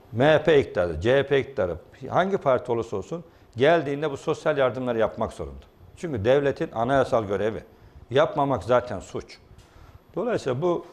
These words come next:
kandırmaca özellikle toplumları biraz tehdit, biraz da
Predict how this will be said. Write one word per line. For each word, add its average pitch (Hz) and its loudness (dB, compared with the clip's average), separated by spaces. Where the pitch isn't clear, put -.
kandırmaca 160 2
özellikle 147 0
toplumları 127 0
biraz 123 4
tehdit, - -8
biraz 117 4
da 107 -2